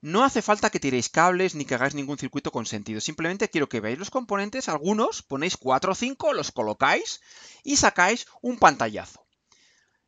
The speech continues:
Esto os va, os vale un bitpoint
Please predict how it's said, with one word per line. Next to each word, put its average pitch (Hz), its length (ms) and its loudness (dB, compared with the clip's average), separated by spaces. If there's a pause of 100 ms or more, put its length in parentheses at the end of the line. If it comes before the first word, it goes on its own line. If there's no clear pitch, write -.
(1080)
Esto 208 460 0
os 143 200 -6
va, 156 500 10
os 131 160 -6
vale 147 280 2
un 139 300 -8
bitpoint 240 460 -2